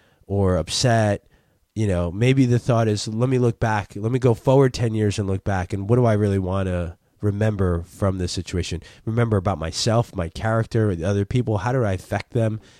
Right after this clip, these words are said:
in this manner?" Um, and so that's a great way of looking at it. And then the second point, you know, just to reinforce, is, like, superheroes need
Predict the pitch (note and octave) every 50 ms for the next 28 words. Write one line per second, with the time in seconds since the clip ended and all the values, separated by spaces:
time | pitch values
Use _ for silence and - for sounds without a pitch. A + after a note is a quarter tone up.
0 | _ - - G2 G2+ G#2 G2 - G2+ G2 G2 G2+ G2 G2 G2+ G2 F#2 _ _ _
1 | _ _ _ _ _ _ - - F2+ F2 E2 E2+ F2+ - - E2 - _ - -
2 | A#2 B2 - D#3 D#3 D3+ - - B2+ B2+ C3 B2+ A#2+ A#2 A2 F#2+ G#2+ A2+ A2+ -
3 | G2+ F#2 F2 F2+ - - B2 C#3 C#3+ C#3+ D3 C#3+ C3+ - F#3 F3+ - F3 D#3 C#3+
4 | - - - - - F#3 G3 C#3+ G#2+ G2 F#2+ - - - - - _ _ - -
5 | A#2 A#2+ A2+ G#2+ A2 A2 - A#2 - - B2+ A#2 A#2+ A#2 A2+ G#2+ - - D#3+ D#3
6 | C3+ A#2+ - A#2 A2 G#2+ - A#2 G#2+ G2+ F#2 - - - - - D#3+ D#3 - C#3+
7 | C#3 A#2 C3 B2+ B2 B2 A#2 A2+ A2 G#2+ G#2+ A2 A#2+ A#2+ A#2 A2+ A2 G2+ G2